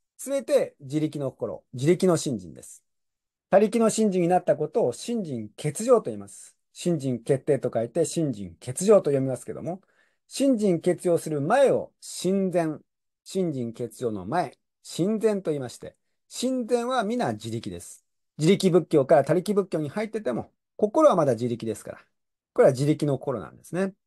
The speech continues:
まだ信心が決まり定まっていない状態。言葉変えると、まだ疑っている状態ですから、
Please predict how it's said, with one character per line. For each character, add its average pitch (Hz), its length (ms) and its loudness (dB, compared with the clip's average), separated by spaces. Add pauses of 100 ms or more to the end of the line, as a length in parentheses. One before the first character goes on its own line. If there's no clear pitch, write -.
(300)
ま 220 120 4
だ 165 240 4 (220)
信 190 300 0
心 127 240 -2
が 156 280 2 (100)
決 165 140 -2
ま 151 80 0
り 139 100 0
定 170 240 0
ま 175 80 2
っ 151 100 -4
て 117 120 -10
い 107 100 -8
な 208 140 0
い 180 80 0
状 131 160 -4
態。 - 140 -20 (480)
言 165 100 -2
葉 170 180 4
変 131 120 2
え - 20 0
る 120 80 -2
と、 190 260 -4 (500)
ま 147 80 -4
だ 120 100 -6
疑 190 300 2
っ 220 80 2
て 214 100 -2
い - 20 0
る 202 100 -4
状 170 160 0
態 147 140 0
で 123 100 -8
す - 80 -20
か - 80 -20
ら、 - 60 -20